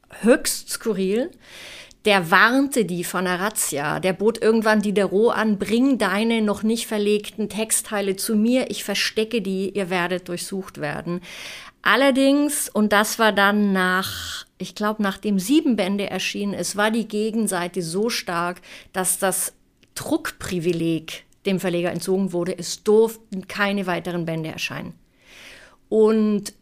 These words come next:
zu diesem Zeitpunkt ging es dann los, dass es wieder einen Hinterweg gab,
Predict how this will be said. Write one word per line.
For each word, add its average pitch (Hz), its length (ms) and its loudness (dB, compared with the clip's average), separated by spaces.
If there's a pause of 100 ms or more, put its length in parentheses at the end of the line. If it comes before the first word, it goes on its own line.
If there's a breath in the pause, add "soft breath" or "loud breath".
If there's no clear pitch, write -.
(160)
zu - 180 -4
diesem 269 420 0
Zeitpunkt 277 640 0
ging 254 180 2
es 269 140 -2
dann 240 180 0
los, 233 540 0
dass 202 220 -2
es 190 200 -4
wieder 262 260 2
einen 202 140 2
Hinterweg 233 460 2
gab, 214 340 -2